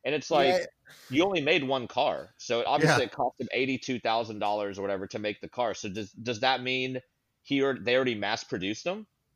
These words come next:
Speaker 1: 'Cause that's, I was, I was talking about that here at the house the other day. Like,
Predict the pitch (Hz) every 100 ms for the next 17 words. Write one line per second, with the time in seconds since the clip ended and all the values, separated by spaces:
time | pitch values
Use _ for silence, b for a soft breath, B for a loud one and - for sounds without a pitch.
0 | - 123 143 170 - 135 160 - - 131
1 | 139 - - - 147 147 120 123 - 113
2 | 123 123 104 110 131 - 101 101 131 98